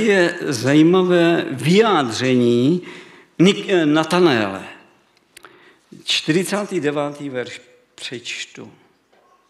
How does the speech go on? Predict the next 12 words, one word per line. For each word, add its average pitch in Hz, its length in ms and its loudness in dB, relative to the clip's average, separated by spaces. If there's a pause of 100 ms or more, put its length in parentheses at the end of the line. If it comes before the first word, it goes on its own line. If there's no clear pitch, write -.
(1300)
„Mistře,“ 160 960 -4 (580)
řekl 165 320 -2
mu 165 140 2
Natanael, 127 760 -4 (760)
„ty 165 100 2
jsi 175 500 -2 (180)
syn 160 460 -2
Boží, 135 680 -8 (480)
ty 175 140 2
jsi 180 180 -2
král 170 500 -2
Izraele.“ 135 600 -8